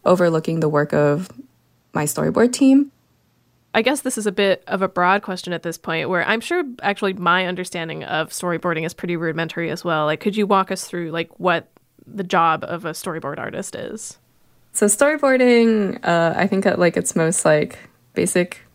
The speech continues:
Speaker 1: explanation is we take a outline or a script where writers just basically have, like, beat it out, like, the story points to something of a story, and we provide the visuals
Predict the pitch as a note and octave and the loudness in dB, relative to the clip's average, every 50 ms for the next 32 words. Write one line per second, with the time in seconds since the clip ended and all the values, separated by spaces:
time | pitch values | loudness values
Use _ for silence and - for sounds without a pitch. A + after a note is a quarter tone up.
0 | - - F#3 F#3+ - F#3 E3+ E3 F#3 - E3 E3 D#3+ D#3+ - - - - - - | -2 -2 0 0 0 0 0 0 0 0 0 0 0 -2 -4 -8 -14 -18 -20 -20
1 | - - - - F3 E3+ E3+ E3 E3 E3+ - - F3 E3+ - - - - - - | -20 -16 -8 -4 -2 0 0 0 -2 -2 0 0 0 0 0 -4 -12 -12 -12 -12
2 | - - E3 D#3+ D#3+ D#3 D#3 D#3 D3+ D3+ D3+ - - - - - F3+ F3+ - - | -8 -4 -2 0 0 0 0 0 0 0 0 0 -2 -2 0 0 0 0 0 -2
3 | A#3 B3+ C#4+ D#4 D4+ D4 - F#3 F3 E3 E3+ - - - - - F3+ - - - | -2 -2 -2 -4 -6 -6 -4 -2 -2 -2 -2 -2 -2 -4 0 0 0 0 -2 -6
4 | - - - - - - - - - - E3 E3 D#3 D#3 D#3+ D#3 E3 E3+ E3 - | -12 -12 -14 -14 -16 -16 -14 -8 -4 -2 0 2 2 2 2 2 2 0 -2 -4
5 | F3 D#3+ - D3+ - - - - - D#3 E3 D3+ D3 D3 C#3+ D3 - - - - | -6 -4 -4 -4 -4 -4 -4 -4 -4 -4 -2 -2 -2 -2 -2 -4 -4 -6 -10 -14
6 | - - - - - - D#3+ D#3 D#3 D3 D3+ D3+ D3 D3+ - D#3 D3 D3 - - | -16 -14 -14 -12 -6 -4 -2 -2 0 2 2 2 0 2 2 0 0 -2 -4 -10
7 | - - - F3 - - - D3 D3 D3 D3 - D#3+ D#3+ D#3+ - - - - - | -12 -8 -8 -6 -6 -4 -2 -2 -2 -2 -2 -4 -4 -4 -4 -6 -6 -6 -6 -6
8 | - - F#3+ G3+ G3 G#3 A#3 B3 C4 D#4 D4 C4 - D#3+ - E3+ E3 - C3+ D#3 | -4 -6 -4 -2 -2 -2 0 0 -2 -2 0 -2 -2 -2 -2 -4 -2 -2 0 0
9 | F#3+ A#3 A#3+ - - - - - - - - - - - - - D#3+ D#3+ D#3+ D#3+ | 0 0 -2 -6 -14 -16 -18 -18 -18 -18 -18 -18 -18 -14 -6 -2 0 0 2 0
10 | D#3+ D#3 D#3+ D#3+ E3 E3+ F#3 D#3 D#3 D3+ D3+ D3+ D3 E3 - F#3+ - E3+ F#3 F3+ | 0 -2 -4 -4 -6 -4 -4 -2 -2 0 -2 -2 -2 -2 -2 -2 0 0 -2 -2
11 | - D#3 F3+ E3 D#3+ - - - D#3 E2 E2 E2+ F2+ - - | -2 0 2 2 2 2 0 0 0 2 0 0 -2 -4 -8